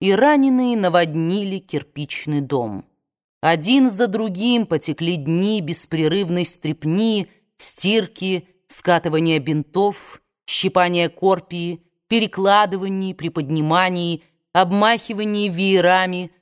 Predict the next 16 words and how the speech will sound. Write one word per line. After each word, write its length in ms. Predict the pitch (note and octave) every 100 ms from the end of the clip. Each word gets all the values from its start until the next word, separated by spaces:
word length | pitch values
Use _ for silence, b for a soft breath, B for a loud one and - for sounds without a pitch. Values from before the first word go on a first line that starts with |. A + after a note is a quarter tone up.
| _
вперемешку 680 | - F3+ E3 E3+ E3 - E3
с 40 |
жаркими 540 | C3+ D#3 F3 D3 D#3+ D#3
бессонными 640 | D#3+ - F3 E3 D#3+ D#3+
ночами 720 | D#3+ - - E3 D3+ D3+ D3+ _ _
под 160 | - D3+
аккомпанемент 800 | C#3 D3 D3+ D#3 D#3 D#3+ D#3 -
бессвязных 880 | C#3+ D3 - D#3 D#3+ D#3 C#3+ D3+ -
выкриков 580 | D3+ E3 D#3 C#3+ - D3
раненых, 680 | C#3+ C#3+ C#3+ C#3+ - - - _ _ D#3+
мечущихся 760 | E3 E3+ E3 E3 E3+ - E3+
в 80 | D3
бреду 340 | D3+ D#3+ C#3+
в 80 | D3
соседней 600 | - D3+ - C#3+ C#3 C#3+
комнате. 680 | - D#3 C#3+ C#3+ C3+ -